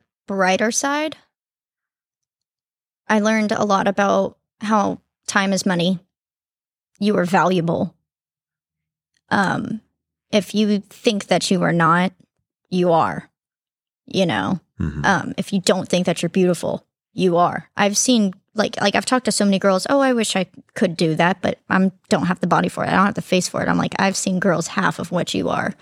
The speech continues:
Speaker 2: Yeah.
Speaker 1: be great at it," you know? It really was a,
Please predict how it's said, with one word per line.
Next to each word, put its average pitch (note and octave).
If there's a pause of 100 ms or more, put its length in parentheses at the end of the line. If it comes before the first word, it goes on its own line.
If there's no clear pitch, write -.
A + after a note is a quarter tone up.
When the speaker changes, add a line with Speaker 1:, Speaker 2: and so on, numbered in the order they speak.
Speaker 2:
Yeah. C#2 (220)
Speaker 1:
be -
great F3+
at -
it," - (140)
you G3+
know? E3 (400)
It -
really G#3 (340)
was F#3
a, C#3